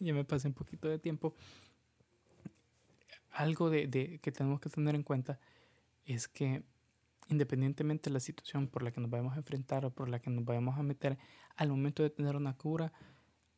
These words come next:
la, la decisión más responsable para actuar o para, para proceder con eso es tomar la postura de devolver el carrito del supermercado, no esperar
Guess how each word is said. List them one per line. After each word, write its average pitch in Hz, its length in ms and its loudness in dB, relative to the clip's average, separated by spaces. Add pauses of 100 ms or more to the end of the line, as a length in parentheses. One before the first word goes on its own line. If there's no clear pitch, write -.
(120)
la, 147 460 6
la 143 240 6
decisión 139 460 2
más 151 180 4
responsable 143 880 -2 (1300)
para 127 240 2
actuar 139 560 -2
o 139 80 -8
para, 123 460 -2
para 127 260 0
proceder 135 480 0
con 143 200 -2
eso 156 220 -2 (440)
es 143 180 0
tomar 147 340 2
la 143 220 2
postura 160 580 -2 (200)
de 127 240 4
devolver 127 440 4
el 131 120 2
carrito 131 360 -2
del 127 80 -2
supermercado, 123 760 -4 (140)
no 135 220 2
esperar 143 520 -2